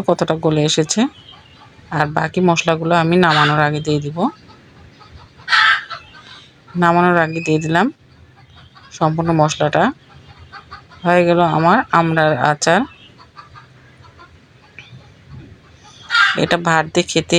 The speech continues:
এমনি বিকালবেলা বসে খেতে, কিন্তু মুড়ি দিয়ে খেতে খুব সুন্দর লাগে। এই যে তৈরি করে ফেললাম। এখন আমি একটা থালায় পরিবেশন করে নিয়েছি।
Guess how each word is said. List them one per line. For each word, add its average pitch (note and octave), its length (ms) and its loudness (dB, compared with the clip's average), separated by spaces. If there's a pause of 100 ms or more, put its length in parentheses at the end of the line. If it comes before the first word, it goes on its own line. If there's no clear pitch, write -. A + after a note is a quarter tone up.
(100)
এমনি E3 280 2
বিকালবেলা D#3+ 560 -2
বসে D#3+ 340 0
খেতে, D#3+ 280 -2
কিন্তু D#3+ 280 -2
মুড়ি D#3 300 0
দিয়ে D#3 160 -2
খেতে E3+ 260 -6
খুব - 200 -16
সুন্দর D#3 340 -2
লাগে। D#3 300 0 (580)
এই E3 120 -2
যে E3+ 120 2
তৈরি D3+ 300 2
করে D#3 220 0
ফেললাম। D#3 440 0 (1040)
এখন F3 280 0
আমি E3+ 200 2
একটা E3+ 160 -2
থালায় D#3+ 360 -2
পরিবেশন D3+ 480 0
করে D#3 200 2
নিয়েছি। D3+ 460 0